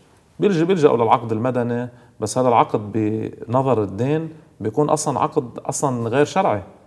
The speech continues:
فلذلك بيروحوا بيلجأوا للمدني. يعني أنا ما سمعت بمسألة إنه بيلجأوا للمدني لأجل ضمان حقوق معينة،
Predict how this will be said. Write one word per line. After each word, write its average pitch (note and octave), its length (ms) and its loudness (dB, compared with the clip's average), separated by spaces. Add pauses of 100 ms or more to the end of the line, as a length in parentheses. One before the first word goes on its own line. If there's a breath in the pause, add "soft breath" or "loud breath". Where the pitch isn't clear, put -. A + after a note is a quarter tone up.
(340)
فلذلك C3 380 2
بيروحوا B2+ 260 2
بيلجأوا A#2 340 -2
للمدني. G#2 400 -4 (320 soft breath)
يعني A2 140 -2
أنا C3+ 80 -2
ما E3+ 80 0
سمعت D3+ 380 -2
بمسألة A#2+ 480 -2
إنه A2+ 340 -2 (420 loud breath)
بيلجأوا C3 360 2
للمدني B2 480 0
لأجل A#2+ 320 -2
ضمان A2+ 340 -2
حقوق A#2 460 -4 (240)
معينة، G#2 420 -2